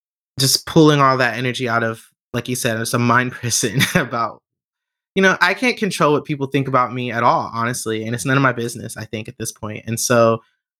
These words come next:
um, freeing myself from that frees me to just kinda, you know, do my best. Uh, but yeah, that, th-, that energy you're talking about, I feel like it, it has a light, alighted here. And now I'm kinda like, "Oh, okay,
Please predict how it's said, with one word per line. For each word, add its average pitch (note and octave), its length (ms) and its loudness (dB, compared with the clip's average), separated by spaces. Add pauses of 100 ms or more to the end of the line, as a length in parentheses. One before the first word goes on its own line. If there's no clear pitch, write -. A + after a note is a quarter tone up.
um, A#2 360 0
freeing F#3 340 0
myself B2 340 -4
from A#2+ 140 -8
that A2 240 -6 (140)
frees B2+ 260 -4
me B2+ 240 -10 (140)
to C3+ 100 0
just A#2+ 260 -6
kinda, A2+ 400 -2 (380)
you B2 100 -2
know, A2 220 -2
do A#2+ 140 -4
my A#2 100 -2
best. A#2+ 420 -12 (380)
Uh, B2+ 400 0 (240)
but D3 120 4
yeah, D#3+ 180 2
that, D#3+ 320 0 (340)
th-, C#3 160 -6
that D#3+ 320 0 (320)
energy F3 280 2
you're G3 120 -2
talking G3 260 0
about, F#3 220 2
I C#3 60 2
feel D3 160 -2
like C#3+ 180 4
it, D3 240 0
it B2+ 120 -2
has C3+ 160 0
a B2+ 80 0
light, B2 380 -4
alighted A#2+ 500 0
here. A#2 320 -8
And B2+ 140 0
now B2+ 200 4
I'm B2 100 -4
kinda A#2+ 280 -2
like, A2+ 280 -2 (160)
"Oh, D3 180 6
okay, A#2 400 -2